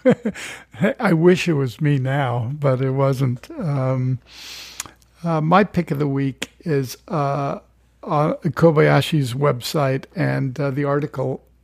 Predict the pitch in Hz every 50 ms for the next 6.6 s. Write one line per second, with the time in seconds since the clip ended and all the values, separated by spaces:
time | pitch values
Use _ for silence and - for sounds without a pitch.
0 | _ - 147 139 135 - - 156 131 156 151 156 151 113 143 147 131 135 - -
1 | - - 143 135 135 127 113 - 143 139 135 117 - 147 139 - - - 156 139
2 | 127 - - - - - - - - - 175 156 135 147 147 131 131 170 175 180
3 | 180 160 139 131 131 131 123 135 147 139 156 151 127 135 - 180 175 175 180 180
4 | 170 160 160 147 - - 160 143 139 139 147 147 - - 156 143 131 131 131 131
5 | - - - 147 143 147 - 311 214 151 165 208 240 254 233 202 165 - - -
6 | - - 170 165 170 175 160 - - - -